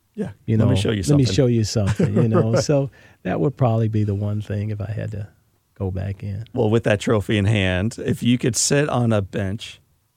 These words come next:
Speaker 1: overlooking a beach on a gorgeous San Diego type day, just
Speaker 2: Okay.
Speaker 1: gorgeous day,
Speaker 2: All right. I'm
Speaker 1: and
Speaker 2: vis-,
Speaker 1: have a
Speaker 2: I'm
Speaker 1: long
Speaker 2: visualizing here.
Speaker 1: Yeah, man, it's, I'm, I'm there with you.
Speaker 2: <laughs>
Speaker 1: And have a long conversation with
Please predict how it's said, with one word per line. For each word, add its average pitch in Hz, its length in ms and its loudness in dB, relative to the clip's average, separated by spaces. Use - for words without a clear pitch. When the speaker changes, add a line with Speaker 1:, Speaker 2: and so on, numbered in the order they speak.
Speaker 1:
overlooking 113 440 0
a 101 40 0
beach 98 520 -4
on 101 240 0
a 98 180 0
gorgeous 95 640 -4
San 123 340 2
Diego 110 320 4
type 92 300 -2
day, - 160 -8
just 120 160 0
Speaker 2:
Okay. 123 120 2
Speaker 1:
gorgeous 107 300 2
day, 87 320 -4
Speaker 2:
All 107 80 -4
right. 101 180 -2
I'm 107 200 -4
Speaker 1:
and 120 120 6
Speaker 2:
vis-, 120 80 6
Speaker 1:
have 117 120 2
a 117 40 4
Speaker 2:
I'm 113 120 2
Speaker 1:
long 139 400 4
Speaker 2:
visualizing 117 580 0
here. 113 180 -4
Speaker 1:
Yeah, 117 200 2
man, 98 180 0
it's, 101 240 -4
I'm, 123 240 2
I'm 110 160 2
there 107 160 4
with 101 200 0
you. 107 120 -4
Speaker 2:
<laughs> 117 60 -2
Speaker 1:
And - 100 4
have 135 120 6
a 131 40 2
long 135 400 2
conversation 120 680 -2
with 101 140 -4